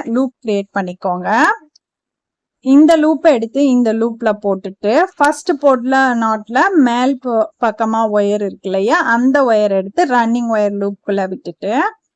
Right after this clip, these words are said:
இந்த மாதிரி மேல் பக்கமா இருக்கிற ஒயரை பிடிச்சு இழுங்க. அதுக்கப்புறம் ரன்னிங் ஒயரை பின் பக்கமா அட்ஜஸ்ட் பண்ணுங்க. பிடிச்சு இழுத்தீங்கன்னா, நம்ம ஏணிப்படி முடிச்சு வந்து போட்டுட்டோம். ரொம்பவே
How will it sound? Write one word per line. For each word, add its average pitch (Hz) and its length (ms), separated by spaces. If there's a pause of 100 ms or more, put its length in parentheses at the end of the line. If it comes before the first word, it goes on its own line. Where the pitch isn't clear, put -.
(160)
இந்த 262 240
மாதிரி 302 280
மேல் 285 300
பக்கமா 294 400
இருக்கிற 226 400
ஒயரை 208 340 (220)
பிடிச்சு 220 340
இழுங்க. 196 340
அதுக்கப்புறம் 226 760
ரன்னிங் 220 460
ஒயரை 196 280
பின் 262 400
பக்கமா 208 480
அட்ஜஸ்ட் 185 320
பண்ணுங்க. 190 720
பிடிச்சு 240 260
இழுத்தீங்கன்னா, 214 720
நம்ம 285 240
ஏணிப்படி 254 640
முடிச்சு 214 420
வந்து 202 480
போட்டுட்டோம். 214 680 (1200)
ரொம்பவே 302 480